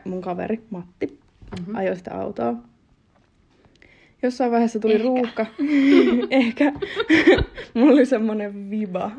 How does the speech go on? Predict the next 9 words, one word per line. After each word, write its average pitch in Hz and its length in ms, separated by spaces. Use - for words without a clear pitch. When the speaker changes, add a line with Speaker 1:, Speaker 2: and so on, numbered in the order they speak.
Speaker 1:
Ehkä 202 340
se 208 140
oli 185 180
se, 247 100
mut 214 200
ei 196 260
varmuutta. 196 640
Speaker 2:
Oh 339 300
my 254 60